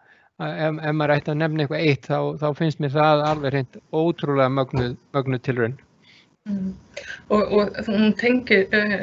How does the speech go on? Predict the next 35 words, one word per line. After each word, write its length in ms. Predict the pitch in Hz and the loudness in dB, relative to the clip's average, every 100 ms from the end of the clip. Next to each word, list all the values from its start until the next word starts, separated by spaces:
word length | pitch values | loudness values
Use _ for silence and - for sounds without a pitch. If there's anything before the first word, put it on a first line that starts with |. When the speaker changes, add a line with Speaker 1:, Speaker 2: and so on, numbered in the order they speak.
| 190 | -8
Speaker 2:
seinni 380 | - 220 220 - | -6 -4 -4 -4
spurningin 520 | 220 220 202 196 - | -4 -4 -2 -2 -2
tengist 540 | 226 240 233 214 - - | -2 0 0 -2 -2 0
hinni 160 | 208 202 | 0 2
fyrri. 260 | 208 175 - - | 0 0 -6 2
Er 140 | 202 196 | 2 4
það 200 | 196 190 220 | 0 2 0
afgerandi 800 | 254 277 - 220 208 196 202 233 | 0 -4 -2 2 2 2 0 -4
í 60 | 240 | -2
þessari 360 | 247 - 202 190 | -4 -2 -2 0
tilraun 380 | - 254 240 233 - - - | 0 -2 -4 -6 -14 -12 0
að 160 | 220 226 | 4 4
nota 320 | 247 233 202 | 2 0 -4
silfurberg? 680 | - 190 170 - 165 - - - - - - - - - - - - - - - - - - - - - - - - | -4 -4 -4 -8 -12 -14 -20 -20 -20 -20 -20 -20 -20 -20 -20 -20 -20 -20 -20 -20 -20 -20 -20 -20 -20 -20 -20 -8 4
Speaker 1:
Já, 80 | 160 | 6
það 140 | 165 | 8
var 160 | 185 185 | 8 8
það 140 | 160 - | 6 2
þá, 180 | 190 156 117 113 | 2 2 0 -10
sko. 220 | - 120 123 147 | -16 -12 -8 -2
Við 120 | 151 | 0
myndum 220 | 151 151 147 | 0 0 0
náttúrulega 220 | 147 131 | -2 4
gera 160 | 170 156 | 4 4
hana 120 | 151 147 170 160 | 2 0 2 4
öðruvísi 360 | 151 143 - 143 | 4 2 0 -2
í, 40 | |
í, 340 | 165 - 202 147 143 156 | -2 -6 -2 -2 -2 -6
í 40 | 143 | 2
dag, 340 | 180 156 113 - 143 | 4 4 2 -4 -4
en, 300 | 139 139 143 _ | -2 -2 -6 _
en 300 | 143 139 139 139 - - 254 294 277 - | 0 2 0 -4 -12 -20 -20 -20 -14 0
það 180 | 147 151 | 2 2
voru 200 | 147 147 | 2 2
notuð, 480 | 170 160 - 147 | 2 0 0 -2